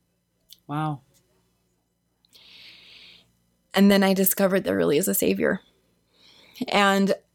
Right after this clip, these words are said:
Speaker 2: a voice spoke to my heart. It wasn't in my mind. It was in my heart. And I remember it was, I could see the voice,
Speaker 1: Mm.
Speaker 2: not just hear the voice. I could see the voice, and the voice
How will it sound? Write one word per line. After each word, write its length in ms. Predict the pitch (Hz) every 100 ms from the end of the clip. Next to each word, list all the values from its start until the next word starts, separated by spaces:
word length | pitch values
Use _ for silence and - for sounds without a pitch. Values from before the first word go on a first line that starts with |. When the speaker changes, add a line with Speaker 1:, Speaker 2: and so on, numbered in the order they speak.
| -
Speaker 2:
a 80 | 196
voice 760 | 170 190 220 196 185 - - -
spoke 360 | - - 226 226
to 120 | 240
my 160 | 196
heart. 500 | 160 - 180 156 - - _
It 100 | -
wasn't 300 | 185 190 226
in 120 | 220 214
my 140 | 208
mind. 320 | 190 185 165
It 140 | 151 165
was 200 | 180 175
in 80 |
my 140 | 180 165
heart. 460 | 151 147 - - - _ _ _ - - - -
And 100 | 190 196
I 40 |
remember 360 | 196 202 233 233
it 80 |
was, 140 | 185 196
I 80 | 185
could 220 | - 170
see 300 | - 214 220
the 120 | 190
voice, 560 | 143 131 - - - - _ _ -
Speaker 1:
Mm. 200 | 151 147
Speaker 2:
not 220 | 196 139
just 240 | 180 180 -
hear 180 | 185 175
the 80 |
voice. 260 | 165 135 -
I 80 | 180
could 140 | 190
see 220 | - 202
the 100 | 208
voice, 260 | 190 156 156
and 120 | 170
the 60 | 165
voice 560 | 165 185 196 185 -